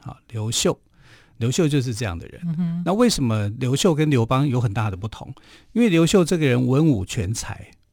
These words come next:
Speaker 1: 他什么都会。你要他打仗，他会打仗；你要他读书，他书读得很好，他太学生出来的，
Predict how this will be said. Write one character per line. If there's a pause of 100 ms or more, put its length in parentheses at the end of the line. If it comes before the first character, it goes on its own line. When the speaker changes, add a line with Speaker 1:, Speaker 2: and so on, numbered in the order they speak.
(100)
Speaker 1:
他
什
么 (100)
都
会。 (200)
你
要
他
打
仗，
他
会
打
仗； (360)
你
要
他
读
书，
他
书
读
得
很
好， (120)
他
太
学
生
出
来
的，